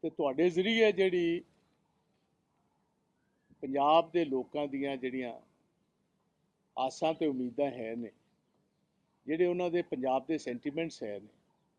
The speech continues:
ਉਹਨਾਂ ਨੂੰ ਤੁਹਾਡੇ ਮੱਦੇਨਜ਼ਰ ਰੱਖਣਾ ਸੀ ਸਾਰਿਆਂ ਨੂੰ।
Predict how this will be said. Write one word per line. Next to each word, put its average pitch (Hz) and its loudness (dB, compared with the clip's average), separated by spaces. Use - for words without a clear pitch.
ਉਹਨਾਂ 233 4
ਨੂੰ 214 -2
ਤੁਹਾਡੇ 147 0
ਮੱਦੇਨਜ਼ਰ 147 2
ਰੱਖਣਾ 131 -4
ਸੀ 139 -4
ਸਾਰਿਆਂ 110 -6
ਨੂੰ। 117 -20